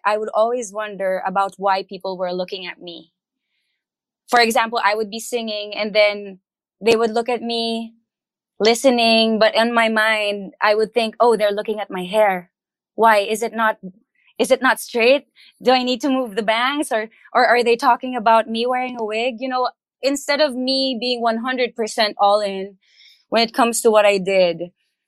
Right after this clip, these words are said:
I was always cons-, concerned about what they thought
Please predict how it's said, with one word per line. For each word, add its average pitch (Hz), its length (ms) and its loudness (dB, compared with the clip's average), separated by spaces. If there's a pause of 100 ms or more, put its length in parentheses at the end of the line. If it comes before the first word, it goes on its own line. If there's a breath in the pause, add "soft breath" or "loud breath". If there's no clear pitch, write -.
(120)
I 220 160 4
was 220 160 0
always 214 540 2
cons-, - 600 -10
concerned 233 520 -2
about 196 360 0
what 202 280 -2
they 202 160 -4
thought 180 380 2